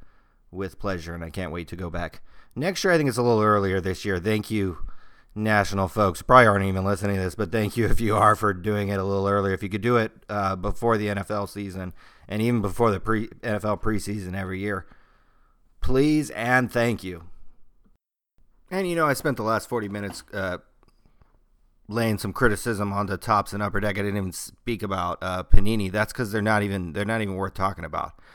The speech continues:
They're a freaking joke. Uh, really need to drain the freaking swamp over there.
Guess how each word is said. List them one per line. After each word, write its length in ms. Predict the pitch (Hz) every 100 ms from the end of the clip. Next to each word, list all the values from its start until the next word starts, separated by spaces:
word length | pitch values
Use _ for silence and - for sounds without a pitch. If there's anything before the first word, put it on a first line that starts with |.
| - -
They're 140 | 107
a 20 |
freaking 420 | 90 123 110 117
joke. 600 | 90 85 101 110 - - - - - _ _ - - _ - -
Uh, 540 | - 101 101 92 92 85 - - - - - - -
really 400 | - 113 123 120
need 200 | 110 117
to 100 | 104
drain 480 | 82 95 113 117 113
the 80 | 104
freaking 420 | - 120 - 98
swamp 520 | - 107 107 101 98
over 260 | 110 95 95
there. 400 | 104 101 82